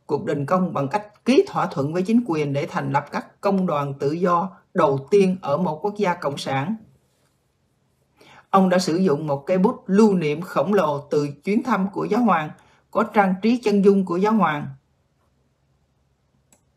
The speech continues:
Như Walasa sau này nhớ lại, những người bất đồng chính kiến và các nhà hoạt động công đoàn tự do chiếm một tỷ lệ rất nhỏ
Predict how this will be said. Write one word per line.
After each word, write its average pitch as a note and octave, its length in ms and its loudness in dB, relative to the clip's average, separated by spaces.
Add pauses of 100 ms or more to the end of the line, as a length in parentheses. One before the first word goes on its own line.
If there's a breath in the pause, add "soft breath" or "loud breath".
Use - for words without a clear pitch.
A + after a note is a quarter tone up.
(1120 soft breath)
Như G3+ 260 6
Walasa G3+ 500 2
sau G3 200 0
này D#3 240 0
nhớ E3 200 -2
lại, D#3+ 360 0
những E3 220 -4
người F3 160 2
bất A3+ 200 -4
đồng C#3+ 400 -4
chính A3+ 180 4
kiến B3+ 360 0
và - 140 -4
các - 240 -6
nhà D#3 140 -4
hoạt D#3 220 -8
động D#3 280 -8
công G3 200 0
đoàn D3 280 -4
tự D3+ 100 -4
do F3 280 -2 (140)
chiếm A3+ 140 2
một - 240 0
tỷ C#3 120 -2
lệ D3 260 0
rất G#3+ 200 -4
nhỏ F3 360 0